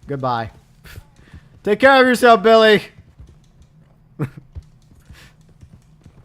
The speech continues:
gonna miss Billy. But you know what? At least, at least he finally found true love.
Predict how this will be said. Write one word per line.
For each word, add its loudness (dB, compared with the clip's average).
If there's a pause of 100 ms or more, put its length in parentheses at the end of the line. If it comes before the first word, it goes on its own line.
(160)
gonna -6
miss -4
Billy. -20 (680)
But -4
you -4
know -2
what? -2
At -8
least, -4
at -8
least -4
he -10
finally -4
found -6
true -12
love. -10